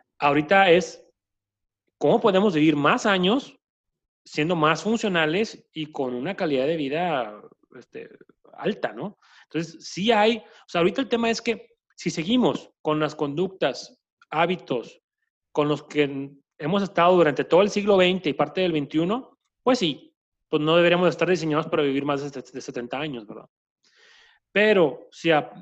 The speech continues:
a, de la mano de los cambios de la tecnología, de la medicina, de la ciencia, va un cambio de los hábitos, de la alimentación, del ejercicio, de los, de los comportamientos,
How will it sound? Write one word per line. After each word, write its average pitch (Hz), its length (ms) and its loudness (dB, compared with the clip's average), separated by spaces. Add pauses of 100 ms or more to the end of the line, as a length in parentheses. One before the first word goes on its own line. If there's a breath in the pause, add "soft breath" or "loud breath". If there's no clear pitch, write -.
(200)
a, 156 140 -2
de 151 100 2
la 151 100 2
mano 208 280 0
de 294 80 2
los 196 240 0
cambios 190 260 -4
de 214 60 -4
la 185 100 -6
tecnología, 151 540 -4
de 165 80 -2
la 143 60 -4
medicina, 160 560 -4
de 143 60 -4
la 120 100 -8
ciencia, 160 580 -4 (680)
va 147 100 4
un 233 140 0
cambio 202 480 2
de 131 120 -2
los 120 200 -6
hábitos, 151 600 -4
de 131 100 -8
la 123 80 -8
alimentación, 139 1000 -4
del 135 160 -4
ejercicio, 147 920 -4 (320 loud breath)
de 135 140 -4
los, 131 320 -4
de 131 120 -8
los 127 220 -6
comportamientos, 147 880 -4